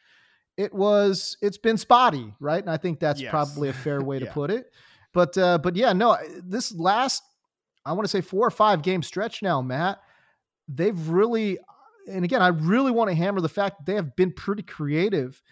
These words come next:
Speaker 1: uh, in terms of getting this guy in space in different ways and utilizing that speed.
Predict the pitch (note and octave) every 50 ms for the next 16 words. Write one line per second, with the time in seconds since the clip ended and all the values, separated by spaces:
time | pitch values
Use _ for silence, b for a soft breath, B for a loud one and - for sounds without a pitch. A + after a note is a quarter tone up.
0 | b b b b b b - D3 D3 D3+ D3+ F#3+ E3 D3 - - F#3 F3+ D3 D#3
1 | D3 A#2+ A2+ F3 F#3+ - F#3 E3+ D#3 - - E3+ D#3 D#3+ - - - E3+ F3+ F#3
2 | - - - - - D3+ C#3+ E3 A#3 C#4+ B3 - - - - - - E3 D3+ C#3+
3 | A#2+ D3 F#3 - - D#3+ C3+ C#3+ C#3 D#3 F#3 F#3 D#3+ D3+ C3+ A#2+ C3 D3+ A3 C4
4 | A#3 F#3 D#3+ D3 C#3+ A#2 C#3+ C3+ C3 C3 B2+ B2 - - - - D3 C3 B2 A#2+
5 | A#2+ -